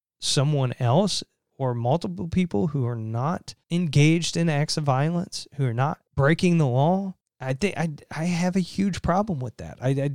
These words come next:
don't think the collateral damage, I don't think the benefit of having that technology deployed outweighs the constitutional issues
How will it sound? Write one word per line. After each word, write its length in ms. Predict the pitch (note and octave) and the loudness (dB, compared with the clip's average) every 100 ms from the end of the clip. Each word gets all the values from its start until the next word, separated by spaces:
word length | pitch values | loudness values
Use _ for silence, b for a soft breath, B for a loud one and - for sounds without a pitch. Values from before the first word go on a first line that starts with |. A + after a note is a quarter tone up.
| C3+ | -4
don't 280 | D3+ C3 - | -4 -4 -2
think 200 | D#3+ E3 | -4 -2
the 80 | E3 | -6
collateral 600 | - C#3+ C#3 D3+ E3+ E3 | -4 -2 0 2 2 0
damage, 340 | B2 A2 B2 | 0 -2 0
I 80 | C3+ | 2
don't 260 | C#3 E3+ | 2 0
think 300 | - D3+ D#3 | -2 -2 -2
the 280 | - C#3+ C#3 - b b B2 - | -2 0 0 -2 b b -18 0
benefit 760 | - E3 F#3 - A2+ A2 - - - | 6 8 6 4 0 0 -2 -12 -8
of 340 | - C3+ B2+ B2 | 0 4 4 2
having 380 | B2+ C3 D3 | 2 2 2
that 220 | C#3 C#3 - | 0 -2 -4
technology 840 | C#3 C#3+ C3+ B2 B2+ B2 C3 C#3+ - | -6 -2 -2 0 -2 -4 -4 -6 -4
deployed 720 | C3+ D3 - A2+ A2 A#2 C3+ - - | -2 0 0 0 2 0 -2 -8 -4
outweighs 800 | B2 C#3+ - _ C3 A#2+ B2+ - | 0 0 -2 _ -2 0 -2 -2
the 120 | D3+ | -6
constitutional 1200 | - - A#2+ A#2+ - - C3 - A2+ - D3+ - - | -6 -12 -8 -8 -6 -4 -4 -2 -2 -2 -4 -6 -8
issues 560 | A2+ - A#2+ C3+ E3+ | -6 -4 -4 -4 -6